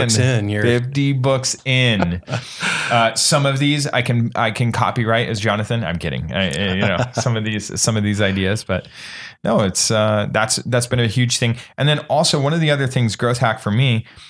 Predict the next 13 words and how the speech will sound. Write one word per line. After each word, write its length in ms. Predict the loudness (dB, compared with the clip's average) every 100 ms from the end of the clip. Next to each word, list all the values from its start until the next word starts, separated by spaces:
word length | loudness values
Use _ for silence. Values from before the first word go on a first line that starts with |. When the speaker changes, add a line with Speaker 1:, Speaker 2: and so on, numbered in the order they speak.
| -20 _ 0
Speaker 2:
uh, 160 | 2
over 140 | 2 2
the 60 |
last 260 | 2 2 0
year 140 | 0
has 120 | 0
been, 480 | 0 2 2 2 2 0
uh, 160 | -2 0
just 380 | 0 -2 -4 -6
more 400 | -2 0 2 2
of 100 | 0
a 60 | -2
quarterly 1040 | -4 -6 -2 0 0 0 2 2 0 -2